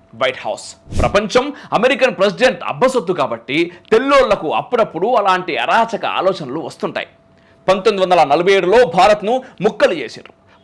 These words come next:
పాకిస్తాన్, బంగ్లాదేశ్లు ఏర్పడ్డాయి. రెండు వేల ఇరవై నాలుగులో మరో కొత్త దేశం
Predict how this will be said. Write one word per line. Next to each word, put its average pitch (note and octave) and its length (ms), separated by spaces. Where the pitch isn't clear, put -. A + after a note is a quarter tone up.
పాకిస్తాన్, G#3+ 460
బంగ్లాదేశ్లు F3+ 600
ఏర్పడ్డాయి. F3 500
రెండు D3+ 220
వేల G3 180
ఇరవై F#3 220
నాలుగులో F#3+ 360
మరో G#3 260
కొత్త A#3+ 280
దేశం A#3+ 360